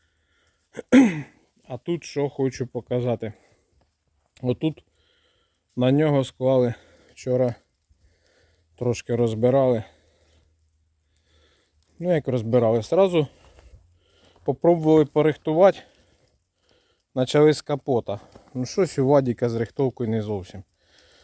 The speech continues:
получилось, мені кажеться. Неправильно він щось почав. Напишіть у коментарях, це правильно так рихтовка? Він каже, що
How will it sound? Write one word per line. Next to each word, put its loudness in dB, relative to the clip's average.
получилось, 0
мені -2
кажеться. -4
Неправильно 2
він -4
щось -12
почав. -4
Напишіть -2
у -2
коментарях, -2
це -18
правильно 2
так -10
рихтовка? -10
Він -6
каже, 0
що -6